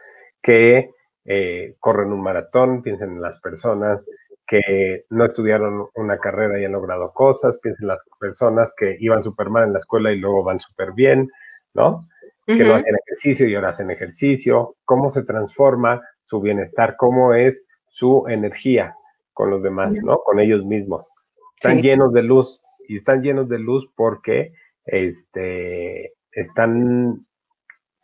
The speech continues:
Speaker 1: satisfechos de ellos mismos, ¿sí?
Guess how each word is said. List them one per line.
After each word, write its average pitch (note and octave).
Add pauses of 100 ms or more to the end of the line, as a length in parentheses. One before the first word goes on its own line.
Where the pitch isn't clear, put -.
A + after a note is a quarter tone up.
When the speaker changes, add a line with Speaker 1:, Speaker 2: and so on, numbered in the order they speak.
(440)
Speaker 1:
satisfechos A#2+
de G#2+
ellos G#2+
mismos, - (200)
¿sí? E3+